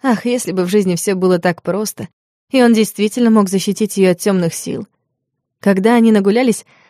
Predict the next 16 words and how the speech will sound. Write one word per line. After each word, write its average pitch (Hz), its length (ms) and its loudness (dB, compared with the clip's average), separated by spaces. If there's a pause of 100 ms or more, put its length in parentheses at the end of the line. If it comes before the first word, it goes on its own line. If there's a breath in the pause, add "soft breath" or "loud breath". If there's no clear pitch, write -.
Алексей 220 400 2
проводил 202 440 0
её 202 140 4
до 208 160 2
дома. 160 360 -4 (480)
Юля 220 280 4
уже 185 160 2
собиралась 208 500 0
юркнуть 214 300 -2
в - 40 -20
подъезд, 202 400 -2 (240)
поблагодарив 214 560 0
его 190 180 0
за 190 120 0
чудесный 196 420 -2
вечер, 214 320 0